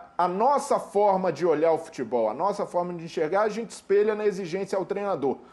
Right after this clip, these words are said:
Mas a torcida do Flamengo se tornou mais exigente. O torcedor do Flamengo, no ano passado, o Rogério Ceni é questionado o tempo inteiro, mesmo depois de ser campeão brasileiro.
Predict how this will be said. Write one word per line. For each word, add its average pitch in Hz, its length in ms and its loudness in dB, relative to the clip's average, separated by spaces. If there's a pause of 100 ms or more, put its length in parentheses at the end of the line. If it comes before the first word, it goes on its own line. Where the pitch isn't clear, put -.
(180)
Mas 156 160 0
a 220 80 2
torcida 226 540 -2
do 302 100 -4
Flamengo 220 380 0
se 254 180 -8
tornou 233 380 2
mais 285 180 0
exigente. 254 680 -4
O - 400 -20
torcedor 208 420 2
do 302 100 -2
Flamengo, 190 540 0
no 160 100 0
ano 165 140 -2
passado, 170 800 0 (260)
o 143 60 -4
Rogério 185 440 2
Ceni 233 540 0
é 226 140 2
questionado 240 720 0
o 226 40 -6
tempo 302 340 -2
inteiro, 196 400 2
mesmo 214 320 2
depois 240 360 0
de - 40 -14
ser 240 100 -2
campeão 240 380 -2
brasileiro. 214 600 0